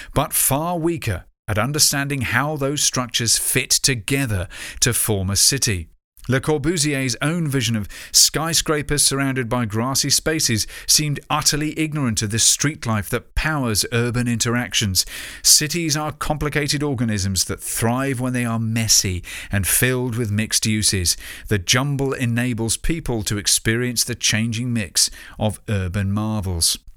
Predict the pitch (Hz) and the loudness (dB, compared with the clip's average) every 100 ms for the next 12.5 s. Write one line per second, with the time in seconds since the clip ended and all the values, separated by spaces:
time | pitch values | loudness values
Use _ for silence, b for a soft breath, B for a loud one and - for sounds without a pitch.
0 | _ _ _ _ _ _ _ _ _ _ | _ _ _ _ _ _ _ _ _ _
1 | - 180 - 131 143 127 117 - 135 107 | -4 -4 -2 -2 0 2 4 4 2 0
2 | 107 104 101 107 120 120 98 90 98 95 | 0 2 0 0 -2 -2 -2 0 0 0
3 | 135 170 135 113 101 98 98 B B B | 0 -2 -2 -2 0 -2 -2 B B B
4 | 104 - - 165 185 135 85 B B B | 4 4 4 2 0 0 -2 B B B
5 | - 113 113 165 170 165 156 139 139 131 | -2 2 2 2 2 2 2 0 0 0
6 | 123 110 107 120 127 170 170 - 120 113 | 0 0 0 -2 -2 0 0 -2 -4 -4
7 | 110 110 107 - 113 - - 101 160 151 | -2 -2 -2 -2 0 0 -2 -2 -2 -2
8 | 123 107 - 190 226 127 107 101 B B | -2 -2 0 0 2 2 2 0 B B
9 | B - 123 185 175 160 165 160 - 139 | B 0 0 2 0 0 -2 0 0 0
10 | - 113 110 - 170 170 156 151 143 131 | -4 -2 2 2 2 0 -2 -2 -4 -2
11 | 135 131 117 104 139 147 123 127 113 - | -2 0 0 0 -2 -2 0 0 0 -2
12 | 101 185 139 104 - | -2 0 -2 -2 -2